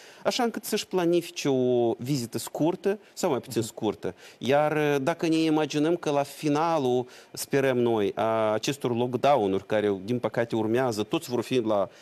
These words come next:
Speaker 1: uh, nivelul de start, sau, sau la nivelul de zero, dacă mă, dacă îmi permiteți așa să spun, uh, atunci când Republica Moldova ar putea valorifica acest, uh, traseu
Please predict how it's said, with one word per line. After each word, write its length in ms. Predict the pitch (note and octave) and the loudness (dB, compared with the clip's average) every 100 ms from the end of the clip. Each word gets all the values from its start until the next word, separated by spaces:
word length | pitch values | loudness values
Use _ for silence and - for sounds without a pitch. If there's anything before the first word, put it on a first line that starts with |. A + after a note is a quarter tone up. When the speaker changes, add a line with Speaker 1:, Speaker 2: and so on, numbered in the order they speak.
| - - | -20 -4
Speaker 1:
uh, 260 | G#2 G2+ F#2+ F2+ | 0 0 0 -2
nivelul 340 | A#2 C3 A2+ | 0 0 0
de 80 | G2+ | -2
start, 500 | - A#2+ C#3 G#3 - - _ - | -4 0 0 -2 -8 -20 _ -16
sau, 320 | - A2 A2 | -6 -4 -2
sau 180 | G#2 D#3 | 0 2
la 100 | D#3 C#3+ | 2 2
nivelul 280 | C#3+ C#3+ B2+ A2 | 2 0 -2 -2
de 80 | |
zero, 380 | A#2 G#2 C3 F#3+ | -2 2 4 4
dacă 220 | F3 E3 | 2 0
mă, 360 | D3+ D3+ D3 C#3+ - A#2 | 0 2 0 -2 -6 -4
dacă 200 | C#3 D3+ | -2 2
îmi 320 | C#3 C#3 C#3 | 2 2 0
permiteți 520 | D#3 C#3+ C#3+ C3+ C3 | 0 0 0 -2 -4
așa 200 | B2+ C3 | -2 -2
să 120 | - | -2
spun, 380 | C3 - C#3 D3 - - - - | -6 -4 -4 -4 -6 -20 -20 -6
uh, 180 | A#2 A#2+ - | -2 0 0
atunci 260 | D#3 G3+ G3+ | -2 0 0
când 160 | F#3 | 0
Republica 480 | E3+ D#3+ E3 C#3 C3+ | 0 0 0 0 2
Moldova 360 | C3 B2+ C3+ B2+ | 2 2 2 2
ar 60 | |
putea 320 | B2+ - G#3+ - | 0 0 0 2
valorifica 500 | C3+ B2 A2+ - A2+ | 0 0 -2 0 0
acest, 400 | G#2+ A#2+ - - | 0 -4 -4 0
uh, 180 | G#2 | 0
traseu 500 | G2+ B2 A#2 B2+ A2 | 2 0 0 0 0